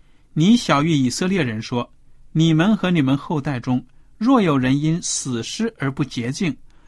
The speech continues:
或在远方行路，还要向耶和华守逾越节。”这里肯定呢，就是说，即使有这样的情况呢，你不要疏忽了逾越节，还要行。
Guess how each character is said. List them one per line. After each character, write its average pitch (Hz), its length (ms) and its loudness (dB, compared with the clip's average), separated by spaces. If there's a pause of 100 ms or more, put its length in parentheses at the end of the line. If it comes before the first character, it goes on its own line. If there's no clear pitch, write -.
(160)
或 - 260 -2
在 190 220 0
远 127 280 -2
方 175 220 0
行 139 300 -2
路， 165 200 -2 (440)
还 151 300 -2
要 262 180 4
向 147 280 0
耶 180 120 -2
和 147 120 -6
华 123 280 -2 (180)
守 110 280 -8
逾 113 160 -6
越 123 120 -2
节。” 98 220 -14 (1400)
这 151 140 0
里 135 80 2
肯 117 240 -8
定 143 160 0
呢， 120 100 -2
就 123 140 -6
是 113 80 -6
说， 117 260 -6 (280)
即 247 180 4
使 170 220 2
有 123 140 0
这 - 120 -2
样 156 140 2
的 117 80 -4
情 - 200 -6
况 123 200 -2
呢， 110 100 -6 (340)
你 127 80 -4
不 139 180 -6
要 135 220 0 (380)
疏 - 240 -6
忽 123 140 -6
了 113 100 -4
逾 110 140 -6
越 120 100 -2
节， 110 260 -10
还 - 180 -8
要 143 120 -2
行。 - 240 -10